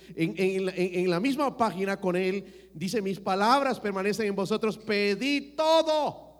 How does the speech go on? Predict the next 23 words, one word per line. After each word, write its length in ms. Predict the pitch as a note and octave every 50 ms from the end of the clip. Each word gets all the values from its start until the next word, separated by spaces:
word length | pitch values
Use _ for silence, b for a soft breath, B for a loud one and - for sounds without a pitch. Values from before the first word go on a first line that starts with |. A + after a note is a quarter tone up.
| - _ _ _ _ _ _ _ _ _ _ _ _ _ _ _ _ _ _ _ _ _ _ _ _ _ _ _
lo 180 | - B2 A#2+ B2
que 140 | A#2+ C3 B2
queréis 360 | C3 C3 B2 C3 C#3+ D#3+ -
y 40 | E3
os 80 | C#3+
será", 220 | - C3 A#2+ B2 C3
¿qué? 200 | - F3+ F#3 - - - - - _ _ _ _ _ _ _ _ _ _ _ _ _ _ _ _ _ _ _ _ _ -
Mire 160 | D#3 F3 F3
cómo 140 | E3+ E3 D3+
nos 120 | D3+ D3
consiente 420 | - C3 A#2+ A#2 D#3+ D#3 D3 - A#2
nuestro 240 | G#2+ - - G#2
Padre. 280 | - - - - _ - _ _ _ _ _ _ _ _ _ _ _ _ _ _ _ _ _ _ _ _ _ _ _ _ _ _ _ _ _ _ _ _ _
Pero 100 | - G#2+
tengo 200 | A2 - A2+ A#2
que 60 | A2
estar 180 | A2 - A#2 A#2
conectado 360 | - G#2 G2 - - - - -
con 100 | - _
él. 140 | _ _ _ _ _ _ _ _ _ _ _ _ _ _ _ _ _ _ _ _ _ _ _ _ _
¿Sí 160 | - - -
o 60 | D3+ A2
no? 80 | F#2